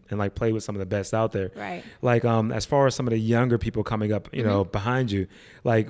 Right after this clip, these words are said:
Speaker 1: what's some of the, uh, what's some keys or maybe some advice for those, for that whole crowd? Because I feel like there's always, there's always this gap, right?
Speaker 2: Mm-hmm.
Speaker 1: You know, because normally it's difficult to find someone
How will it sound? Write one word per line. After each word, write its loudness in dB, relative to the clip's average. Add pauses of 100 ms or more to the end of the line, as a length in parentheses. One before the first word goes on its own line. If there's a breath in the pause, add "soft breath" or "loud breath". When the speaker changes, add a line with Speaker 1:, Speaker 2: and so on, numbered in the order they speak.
Speaker 1:
what's 2
some 2
of 2
the, 6 (120)
uh, 2
what's -4
some -6
keys 2
or 2
maybe 0
some -4
advice 2
for -6
those, 0 (380 soft breath)
for -2
that 6
whole 4
crowd? 0
Because 2
I 8
feel 2
like 4
there's 4
always, 4 (680 loud breath)
there's 8
always 8
this 2
gap, -2 (260)
right? 2
Speaker 2:
Mm-hmm. -12
Speaker 1:
You 4
know, 8
because 4
normally 2
it's -2
difficult 2
to -4
find -2 (420 soft breath)
someone -2